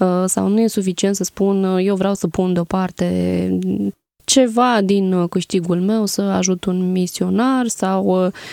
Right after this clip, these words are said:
„Eu îmi propun să citesc săptămânal, uh, informații despre ce se mai întâmplă în Mongolia, în Myanmar și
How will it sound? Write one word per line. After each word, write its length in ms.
„Eu 140
îmi 80
propun 380
să 360
citesc 560
săptămânal, 840
uh, 180
informații 640
despre 440
ce 140
se 140
mai 160
întâmplă 380
în 120
Mongolia, 580
în 160
Myanmar 500
și 520